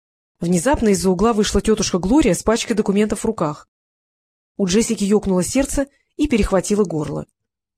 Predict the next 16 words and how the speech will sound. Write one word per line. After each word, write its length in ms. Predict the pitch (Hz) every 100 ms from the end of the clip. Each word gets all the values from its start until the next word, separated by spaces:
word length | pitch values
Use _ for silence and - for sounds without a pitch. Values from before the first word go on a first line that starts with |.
| _ _ _ _ 170
Мягкие 340 | 196 240 208
каштановые 540 | 202 196 - 220 190 180
волосы 360 | 202 190 -
тётушки 500 | 175 294 - - 160 - - -
были 260 | 185 294
забраны 400 | 254 254 233 214
в 60 | -
пучок 340 | 214 - 208
на 60 | 180
затылке, 580 | 175 175 262 294 269 - _ _ _
новое 260 | 220 320 254
голубое 400 | 185 202 185 185
платье 300 | - 247 269
подчёркивало 580 | - - 220 220 214 214
синеву 340 | - 185 175
глаз. 460 | 180 165 143 -